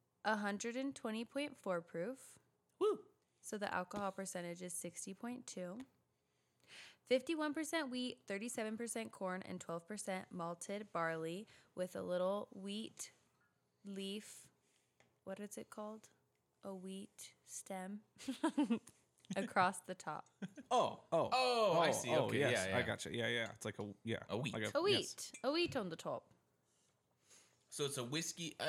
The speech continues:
Speaker 2: it's cool that they did the, the percentage of corn
Speaker 1: All the
Speaker 2: and all
Speaker 1: corn
Speaker 2: stuff
Speaker 1: and
Speaker 2: like that.
Speaker 1: wheat
Speaker 3: Yeah,
Speaker 1: and stuff.
Speaker 3: yeah.
Speaker 1: Yeah.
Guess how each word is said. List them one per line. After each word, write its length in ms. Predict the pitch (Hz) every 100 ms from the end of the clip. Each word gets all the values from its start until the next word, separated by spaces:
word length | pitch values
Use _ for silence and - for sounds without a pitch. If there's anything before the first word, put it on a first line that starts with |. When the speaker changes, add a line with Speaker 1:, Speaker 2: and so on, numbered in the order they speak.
| -
Speaker 2:
it's 140 | 170
cool 180 | - 392
that 120 | 349 156
they 100 | 127
did 200 | 147 143
the, 260 | 131 117 -
the 200 | 107 98 -
percentage 500 | 113 143 151 113 -
of 320 | 101 101 90 - - _ _ -
corn 160 | 120
Speaker 1:
All 100 | 214
the 160 | 226 214
Speaker 2:
and 160 | 214 226
all 80 |
Speaker 1:
corn 200 | 220 214
Speaker 2:
stuff 120 | 220 214
Speaker 1:
and 140 | 220
Speaker 2:
like 80 | 117
that. 80 | 226
Speaker 1:
wheat 80 |
Speaker 3:
Yeah, 100 | 233 -
Speaker 1:
and 80 |
stuff. 220 | - 269 113
Speaker 3:
yeah. 100 | 113
Speaker 1:
Yeah. 260 | 214 202